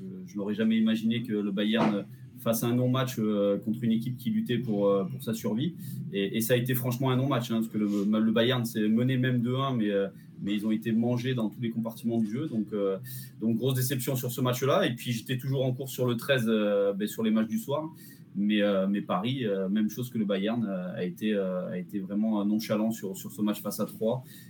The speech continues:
Et, euh, et voilà, et donc vient me planter ce, ce quatorze. Donc, euh, ouais, grosse déception parce que, euh, à un moment donné, je, je croyais, euh, je croyais que je pouvais y aller. Et, euh, j'avais plus peur sur un match comme l'Atlético de Madrid, Real Madrid,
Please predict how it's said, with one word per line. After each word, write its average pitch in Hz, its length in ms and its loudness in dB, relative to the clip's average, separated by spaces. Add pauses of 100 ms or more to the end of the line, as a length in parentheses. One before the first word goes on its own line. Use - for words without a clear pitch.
(100)
Et, 98 220 0
euh, 90 520 2
et 92 40 -4
voilà, 90 220 0
et 107 80 2
donc 101 160 2
vient 107 160 2
me 110 120 4
planter 117 320 -2
ce, 107 220 0
ce 107 160 -4
quatorze. 113 380 0
Donc, 110 200 4
euh, 113 140 2
ouais, 123 220 6
grosse 123 180 2
déception 131 460 0
parce 123 180 -4
que, 117 80 -4
euh, 104 400 4 (560)
à - 260 2
un 113 40 4
moment 123 180 4
donné, 131 260 4
je, 139 200 2
je 127 120 0
croyais, 143 540 4
euh, 127 220 6
je 120 100 -4
croyais 139 220 0
que - 60 -4
je - 60 -10
pouvais 139 220 -2
y 131 80 4
aller. 120 140 4
Et, 117 400 2
euh, 101 280 2
j'avais 113 220 0
plus 127 220 -4
peur - 240 0
sur 123 160 -2
un 123 60 2
match 127 180 2
comme 113 260 2
l'Atlético 113 460 0
de 117 40 2
Madrid, 113 320 0
Real 113 140 4
Madrid, 110 360 0